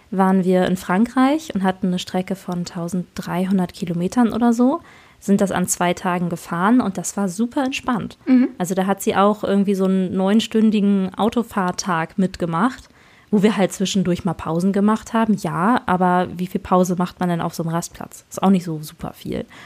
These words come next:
Speaker 2: Mhm.
Speaker 1: Das kommt doch echt aufs Alter an, oder?
Speaker 2: Ja, ich hab das Gefühl,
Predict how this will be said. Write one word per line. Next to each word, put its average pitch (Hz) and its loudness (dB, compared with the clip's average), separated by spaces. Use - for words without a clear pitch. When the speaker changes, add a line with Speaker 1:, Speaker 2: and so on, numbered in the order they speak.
Speaker 2:
Mhm. 233 4
Speaker 1:
Das 220 -12
kommt 208 2
doch 190 -2
echt 202 0
aufs 208 0
Alter 202 -4
an, 160 -8
oder? 240 2
Speaker 2:
Ja, 233 2
ich 254 -2
hab 262 -2
das 269 -2
Gefühl, 262 -2